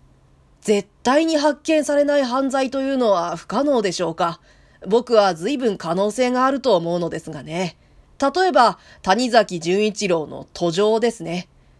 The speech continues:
ああした犯罪はまず発見されることはありませんよ。もっとも、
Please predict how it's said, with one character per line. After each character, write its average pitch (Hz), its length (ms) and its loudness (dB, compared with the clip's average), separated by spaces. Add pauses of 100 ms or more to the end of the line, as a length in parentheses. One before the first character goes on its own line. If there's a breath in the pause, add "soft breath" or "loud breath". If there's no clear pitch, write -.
(220 soft breath)
あ 185 200 4
あ 196 60 2
し - 80 -8
た 208 120 2
犯 196 220 -2
罪 202 180 4
は 208 160 4
ま 202 220 0
ず 262 100 -2
発 196 240 -4
見 214 180 0
さ 208 120 0
れ 208 80 2
る 214 100 0
こ 220 120 -2
と 233 100 0
は 208 140 4
あ 170 40 0
り 175 100 -4
ま 202 120 0
せ 233 140 -2
ん 226 80 0
よ。 185 240 -2 (360 soft breath)
も 185 120 0
っ 185 60 -8
と 302 140 0
も、 208 240 2